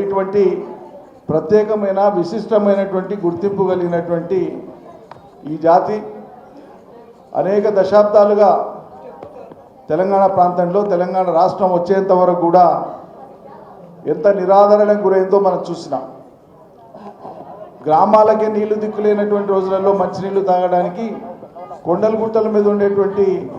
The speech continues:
గిరిజన గూడాలకు, గిరిజన తాండాలకు మంచినీరు కూడా ఇవ్వనటువంటి దుస్థితి ఆనాటి సమైక్య పాలకులది. ఈరోజు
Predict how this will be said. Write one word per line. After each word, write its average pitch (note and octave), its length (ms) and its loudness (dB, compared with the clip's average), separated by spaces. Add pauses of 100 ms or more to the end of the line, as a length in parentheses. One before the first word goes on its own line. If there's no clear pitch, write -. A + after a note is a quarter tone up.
(160)
గిరిజన G3 320 0 (120)
గూడాలకు, G3 540 4 (680)
గిరిజన G3 300 2 (120)
తాండాలకు F3+ 560 2 (840)
మంచినీరు A#3 640 4
కూడా G#3+ 140 6 (100)
ఇవ్వనటువంటి G3 600 2
దుస్థితి G#3 380 -6 (140)
ఆనాటి F3+ 360 0
సమైక్య E3 420 -2
పాలకులది. C#3+ 480 -2 (1200)
ఈరోజు G3 300 6